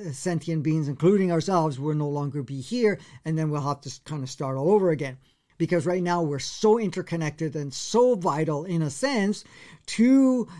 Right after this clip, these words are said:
the progress of the solar system and the galaxy because of our positioning, because of our role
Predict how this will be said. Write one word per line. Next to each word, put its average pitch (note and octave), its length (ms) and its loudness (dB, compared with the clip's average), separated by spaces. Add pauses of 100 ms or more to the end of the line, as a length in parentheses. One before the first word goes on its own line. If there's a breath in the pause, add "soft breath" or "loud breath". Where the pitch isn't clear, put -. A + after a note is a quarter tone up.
(120)
the F3+ 100 -2
progress F3 480 -2
of C#3 120 -6
the D3+ 80 -6
solar F#3 240 -2
system E3+ 340 -4
and C#3 160 -2
the C3+ 80 -2
galaxy G#3 640 0
because E3 340 -2
of C#3+ 80 -4
our C3+ 120 -4
positioning, G3+ 680 -2
because D3 340 -4
of C3+ 100 -6
our C3+ 240 -4
role G#3+ 640 6